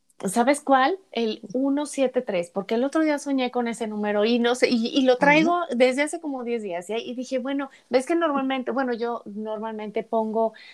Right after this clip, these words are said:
Speaker 1: la cabeza en la almohada y entro en coma. Entonces, <laughs> eh, o sea, no me acuerdo ni si soñé ni qué soñé. Entonces, cuando me acuerdo que soñé, dije, ese número lo traigo,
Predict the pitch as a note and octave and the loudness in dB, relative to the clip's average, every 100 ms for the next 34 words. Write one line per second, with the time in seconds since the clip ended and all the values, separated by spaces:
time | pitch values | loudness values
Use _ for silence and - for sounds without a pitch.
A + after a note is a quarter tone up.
0 | - G#3+ G#3 G#3+ G3+ G#3 A3 G#3+ G3+ G3 | -6 -2 0 0 -2 -2 -4 -6 -4 -4
1 | G3 G3 G3 F#3 G3+ G3 G#3 F#3+ D#3 - | -4 -4 -6 -6 -6 -4 -2 -2 -6 -14
2 | - - - A3 F#3+ A3 A#3+ B3 G3+ B3 | -20 -2 4 4 6 6 6 6 6 4
3 | C4+ G#3+ A#3 A3 A#3+ A#3 B3+ C4+ C#4 - | 4 6 6 6 4 4 0 -4 -4 0
4 | C4+ C#4 C4+ C4 G#3+ A3+ G#3 G#3+ A#3 - | 0 0 -2 -6 -10 -10 -10 -8 -6 -6
5 | A3 - A#3 G3+ G3+ G3+ A3+ B3 B3+ A#3+ | -8 -6 -2 -2 -2 -2 0 0 0 0
6 | G#3 A3 A3 A3 B3 C4+ C#4+ D#4 D#4 C#4+ | 0 0 -2 -2 0 4 4 2 -2 -6
7 | C4 E4 - _ _ _ _ _ _ _ | -8 -10 -14 _ _ _ _ _ _ _
8 | _ G#3 G3 G#3 G3+ G#3+ A3 A#3+ - _ | _ -8 -8 -10 -8 -8 -8 -10 -14 _
9 | _ _ _ - G#3 G#3+ A#3 A#3+ B3 B3+ | _ _ _ -14 -10 -4 -2 -2 -4 -6
10 | B3 B3 G#3+ G#3+ A3 G#3+ _ | -4 -4 -6 -6 -6 -8 _